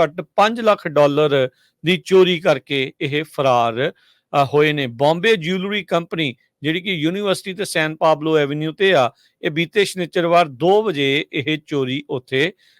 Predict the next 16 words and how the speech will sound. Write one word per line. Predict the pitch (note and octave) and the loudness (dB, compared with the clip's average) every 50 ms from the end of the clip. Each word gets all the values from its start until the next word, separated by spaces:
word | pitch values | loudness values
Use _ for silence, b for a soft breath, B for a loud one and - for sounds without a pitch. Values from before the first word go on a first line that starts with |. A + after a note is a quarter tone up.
| b b - C#3+ | b b 2 2
ਅ, | D3 | 2
ਵਾਪਰੀ | C#3 C#3 D#3 D3+ - - C#3 C3+ B2+ A#2+ | 4 4 4 4 2 -2 -6 -6 -4 -4
ਹੈਗੀ | C3 B2 A2+ A#2 A#2+ A#2+ | -4 -4 -4 -6 -4 -2
ਆ। | A#2+ A#2 A2 A2+ | -2 -2 -2 -4
ਸੋ | - - - D3 C#3+ C3+ | -6 -4 -2 0 0 0
ਕਹਿੰਦੇ | - - D3+ D3+ D#3 E3 | -2 -6 -6 -2 -2 -2
ਵੀ | D#3+ D3 D#3 D#3+ D#3+ D#3+ D3+ b b b b b b | -2 0 0 2 2 2 0 b b b b b b
ਇਸ | F3+ E3 - | -2 -2 -2
ਤੋਂ | _ - F#3 | _ -2 -2
ਪਹਿਲਾਂ | E3+ - F3+ F3 F3+ F3+ F3+ - _ | 0 0 -2 0 2 0 0 -2 _
ਭਿੰਡੀ | - F3 D#3 C#3 C#3+ D3 | -4 -4 -2 -2 -4 -4
ਜਿਊਲਰਜ਼, | C#3 D#3+ E3+ E3+ E3+ F3 F3+ E3 D#3 E3+ _ _ | 0 4 4 4 4 4 -2 -2 -6 -16 _ _
ਪੀ | G3 G3 | -6 -4
ਐਨ | G#3 G3+ F#3+ | -4 -4 -4
ਜੀ | E3 F3 D#3+ | -4 -6 -6
ਜਿਊਲਰਜ਼, | C3+ C#3+ C3+ C3 B2+ B2+ B2+ A#2 A2+ B2+ | -2 0 0 0 0 0 -4 -4 -4 -6